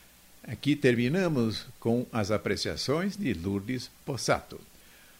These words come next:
Uma lei fantástica da vida. Examinemos com atenção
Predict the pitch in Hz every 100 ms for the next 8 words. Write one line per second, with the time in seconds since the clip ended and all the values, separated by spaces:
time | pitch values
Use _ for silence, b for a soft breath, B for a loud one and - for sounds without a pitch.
0 | b b - - - - - - 208 208
1 | 180 185 165 - 190 180 - 185 180 -
2 | - 110 104 92 82 82 78 78 - 208
3 | 254 262 196 143 123 - 110 104 107 87
4 | 139 147